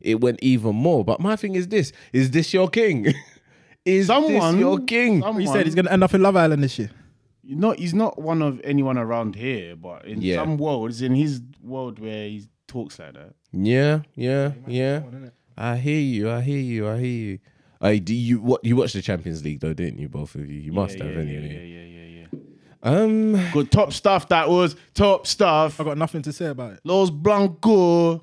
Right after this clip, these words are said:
Speaker 1: Yeah, man. It's one of them ones. Do you know what? Yeah, I, in a selfish way, yeah, I'll be honest. I wanted Liverpool to win because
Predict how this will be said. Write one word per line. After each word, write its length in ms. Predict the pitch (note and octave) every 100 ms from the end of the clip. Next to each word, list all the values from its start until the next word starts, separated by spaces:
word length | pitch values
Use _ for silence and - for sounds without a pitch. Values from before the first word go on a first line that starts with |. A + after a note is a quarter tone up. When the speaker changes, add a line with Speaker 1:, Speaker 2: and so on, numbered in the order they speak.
| -
Speaker 1:
Yeah, 840 | G2+ F#2+ F2 D#2+ D#2+ D#2 D2+ D2
man. 500 | C2 C2+ C2 C2+ D2+
It's 240 | - G2 -
one 160 | G#2
of 140 | F#2 E2
them 220 | G2 F2+
ones. 180 | E2+ E2
Do 100 | B2+
you 60 |
know 140 | C#3 E3+
what? 240 | C#3+ -
Yeah, 320 | F2 F2+ E2 -
I, 460 | B2+ C#3+ - A1 - - _ _ _ _ _ _ _ _ _ _ _ - -
in 140 | - D#3
a 60 |
selfish 480 | E3 F3+ D#3+ C#3+ -
way, 320 | G#2 E2+ E2 G2
yeah, 320 | D#2+ E2 F2+ -
I'll 120 | G#2
be 160 | G#2+ G#2
honest. 260 | F2+ E2 -
I 100 | G#2+
wanted 420 | A#2 C#3 E3 C#3
Liverpool 440 | B2+ D3 B2+ A2+ A#2
to 120 | -
win 320 | G2+ A#2 G#2+
because 260 | E2 G2 G#2+